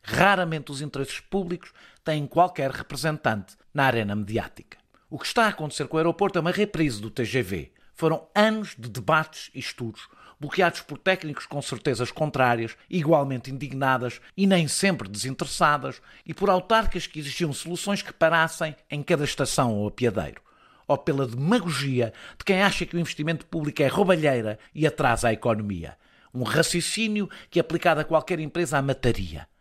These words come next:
O populismo contra o investimento do Estado tem atrasado, ele sim, a nossa economia. Sabemos o resultado. Perdemos a oportunidade de fazer esse investimento absolutamente estruturante para o país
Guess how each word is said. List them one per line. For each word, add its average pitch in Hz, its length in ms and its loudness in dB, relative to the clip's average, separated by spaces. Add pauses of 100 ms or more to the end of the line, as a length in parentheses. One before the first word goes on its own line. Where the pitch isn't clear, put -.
(160)
O 113 80 -16
populismo 156 640 0
contra 139 240 0
o - 40 4
investimento 123 460 -4
do 180 120 -4
Estado 165 440 2 (140)
tem 123 180 -4
atrasado, 165 560 2
ele 175 140 2
sim, 123 340 -6 (240)
a 147 80 2
nossa 131 300 -2
economia. 98 560 -4 (380)
Sabemos 139 440 2
o 123 60 -4
resultado. 101 540 -8 (200)
Perdemos 170 400 2
a 190 60 6
oportunidade 180 500 -2
de - 60 -20
fazer 160 300 -2
esse 160 180 -6
investimento 147 420 -8
absolutamente 196 680 -2
estruturante 180 600 -2
para 147 120 -2
o 143 40 0
país 180 460 -2